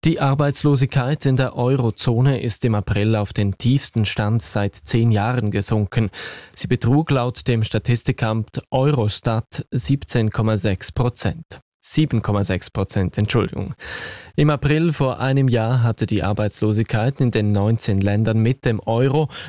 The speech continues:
noch bei acht Komma vier Prozent gelegen. Die Arbeitslosigkeit in der gesamten E U lag im April bei sechs Komma vier Prozent.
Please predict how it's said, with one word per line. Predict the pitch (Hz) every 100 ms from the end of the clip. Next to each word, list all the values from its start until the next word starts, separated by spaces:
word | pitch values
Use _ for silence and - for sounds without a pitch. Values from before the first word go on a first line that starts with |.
| -
noch | 135 -
bei | 127 123
acht | 123 110 -
Komma | - 127 135
vier | - 127 113
Prozent | - 95 - 92 85 -
gelegen. | 107 104 104 107 95 - _ _ - - - -
Die |
Arbeitslosigkeit | 90 101 101 - 110 107 113 117 110 117
in | 110
der | 101 104
gesamten | 110 104 113 143 151
E | 127 110
U | 104 135
lag | 175 151 139
im | 135
April | 123 - 110 120
bei | 110 98
sechs | - 120 -
Komma | - 107 98
vier | - 127
Prozent. | 135 104 101 123 135 151